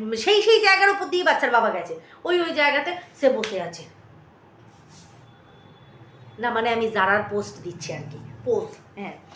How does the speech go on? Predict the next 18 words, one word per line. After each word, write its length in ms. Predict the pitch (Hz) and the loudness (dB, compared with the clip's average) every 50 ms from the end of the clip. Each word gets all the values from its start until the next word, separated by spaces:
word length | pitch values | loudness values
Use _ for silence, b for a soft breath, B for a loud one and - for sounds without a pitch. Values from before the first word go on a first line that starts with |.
| B B B B _ _ | B B B B _ _
তো 60 | - 359 | -8 -8
এইগুলো 680 | - - 302 320 285 294 370 370 294 262 359 - B B B B | -6 -6 -6 -4 0 2 4 4 4 4 2 0 B B B B
আমাদের 460 | - 220 233 269 277 269 349 262 220 | -2 0 0 0 -2 -2 -4 -8 -6
দিকে 200 | 226 247 240 285 | -6 -6 -4 -6
কিন্তু 340 | 254 247 247 208 220 269 302 - - | -6 -6 -8 -8 -8 -10 -12 -12 -12
ছুড়ে 320 | - - - 254 254 240 | -14 -10 -4 2 2 2
দেওয়া 240 | - 208 180 180 180 - - | 4 2 -2 -4 -8 -10 -12
হয়েছে 240 | - - - - - - - - _ - _ _ _ _ _ _ _ _ _ _ 208 | -14 -18 -18 -20 -20 -20 -20 -20 _ -20 _ _ _ _ _ _ _ _ _ _ -14
যে 360 | 196 160 220 254 262 262 B B B B B B B | -6 -2 -2 0 0 -2 B B B B B B B
এরকম 440 | 262 285 302 320 330 359 359 339 - | -2 0 0 0 0 -2 -4 -4 -2
কোনো 200 | 262 247 254 269 | -2 -2 0 0
একটা 360 | 285 277 277 - 320 277 214 - | 0 0 0 -2 -2 -4 -2 -4
রিলেশন 480 | 208 226 240 285 311 - - 339 330 302 | -6 -2 -2 -2 -4 -2 -4 -4 -4 -4
যে 140 | 311 294 - - | -6 -6 -4 0
আছে, 480 | 175 196 - - - 254 214 214 B B B B B | 0 0 0 0 -2 -4 -4 -4 B B B B B
সেটা 360 | - - - 262 254 269 311 | -12 -4 -2 0 2 2 2
আমাদের 300 | 294 262 254 262 262 302 285 - | 0 0 -2 -4 -6 -6 -10 -6
ইঙ্গিত 380 | 277 262 269 269 254 262 294 | -6 -4 -4 -2 -2 -4 -4